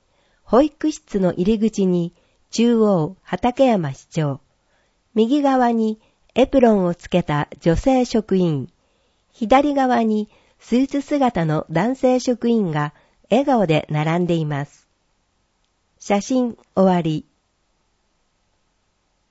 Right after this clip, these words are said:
春の訪れ、笑顔で彩る。上尾桜祭り。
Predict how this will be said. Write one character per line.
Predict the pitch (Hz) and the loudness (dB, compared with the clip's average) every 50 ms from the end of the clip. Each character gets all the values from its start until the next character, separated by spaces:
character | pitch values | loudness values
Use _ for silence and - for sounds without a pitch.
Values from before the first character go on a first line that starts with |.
| _ _ _ _ _ _ _ _ _ _ | _ _ _ _ _ _ _ _ _ _
春 | - 254 269 277 277 247 | -8 -6 -4 -4 -4 -4
の | 208 175 | -4 -6
訪 | - - 175 - 190 185 175 160 180 | -6 -4 -4 -4 -2 -4 -4 -4 -6
れ、 | 160 160 156 160 - _ _ _ _ | -6 -6 -8 -10 -12 _ _ _ _
笑 | 185 226 277 285 | -4 -2 -2 0
顔 | 262 226 202 180 | 0 0 0 -2
で | 151 151 147 156 - | -4 -6 -8 -8 -8
彩 | 170 160 175 170 160 170 160 | -6 -4 -4 -4 -4 -4 -6
る。 | 139 135 131 - _ _ _ _ _ _ _ _ _ _ _ _ _ _ _ _ _ _ | -6 -10 -12 -14 _ _ _ _ _ _ _ _ _ _ _ _ _ _ _ _ _ _
上 | _ - 185 190 254 262 | _ -6 -2 0 0 0
尾 | 247 240 240 - | 0 -2 -2 -4
桜 | - - 214 208 - 277 277 277 269 | -6 -8 -8 -6 -4 -4 -2 -2 -2
祭 | 262 254 240 - - 151 127 | -2 -4 -6 -6 -10 -10 -10
り。 | 135 127 - | -10 -12 -14